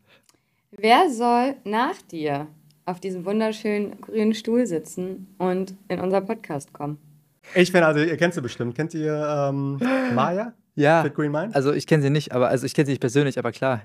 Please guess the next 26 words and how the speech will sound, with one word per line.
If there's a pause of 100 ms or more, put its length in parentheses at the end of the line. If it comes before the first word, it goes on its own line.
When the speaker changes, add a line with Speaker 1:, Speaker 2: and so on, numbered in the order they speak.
Speaker 3:
ja.
Speaker 2:
Ähm, (120)
sie
ist
total
cool. (480)
Und
sie,
sie
hat
grad
Abitur
gemacht. (160)
Speaker 3:
Das
ist
so
Speaker 2:
Und
Speaker 3:
crazy.
Speaker 2:
ich
glaub,
wo
ist
die?
Drei
Millionen?
Speaker 1:
Ach,